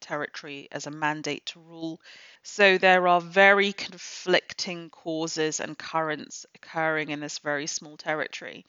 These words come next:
Even within the Jewish community, there is a split between Haganah, who want to establish a Jewish state but work with the British to do so in a patient, peaceful manner, and Irgun, which is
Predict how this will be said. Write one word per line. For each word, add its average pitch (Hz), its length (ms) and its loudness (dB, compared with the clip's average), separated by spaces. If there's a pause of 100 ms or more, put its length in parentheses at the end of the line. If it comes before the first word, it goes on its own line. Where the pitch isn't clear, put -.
(300)
Even 254 320 2
within 208 340 2
the 208 80 0
Jewish 160 400 -4
community, 180 640 -6
there 160 220 0
is 160 100 -2
a 156 40 -6
split - 380 0
between 156 340 -6
Haganah, 175 540 0
who 165 360 -8 (400)
want 202 360 -2
to 196 580 0
establish 220 600 2
a 185 40 -8
Jewish 175 440 -2
state 170 260 -2
but - 120 -6
work 180 320 2
with 175 260 -4
the 180 80 -4
British 165 460 -4
to 156 100 -6
do 165 220 -10
so 175 340 -2
in 151 100 -2
a 113 60 -4
patient, 165 840 -8
peaceful - 440 -20
manner, 160 420 -4 (400)
and 175 320 4
Irgun, 156 600 0
which - 360 -2
is 151 560 -2